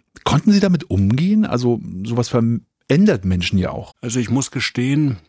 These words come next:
Speaker 2: dass ich das gar nicht so empfunden habe, denn, äh, in den achtzigern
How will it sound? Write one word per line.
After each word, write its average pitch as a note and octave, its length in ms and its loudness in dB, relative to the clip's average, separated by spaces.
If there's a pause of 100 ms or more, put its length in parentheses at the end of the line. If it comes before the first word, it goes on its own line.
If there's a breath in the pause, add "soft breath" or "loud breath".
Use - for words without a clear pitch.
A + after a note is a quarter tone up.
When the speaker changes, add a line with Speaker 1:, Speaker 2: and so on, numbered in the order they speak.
(240)
Speaker 2:
dass A#2 200 -8
ich A#2+ 80 -8
das - 240 -6
gar A2 160 -2
nicht A#2+ 160 -2
so C3+ 100 -2
empfunden A2+ 640 -2
habe, D#2 280 -8
denn, F2+ 300 -6
äh, F#2+ 360 -8 (200)
in A2 80 -2
den G#2 100 -2
achtzigern B2 680 -6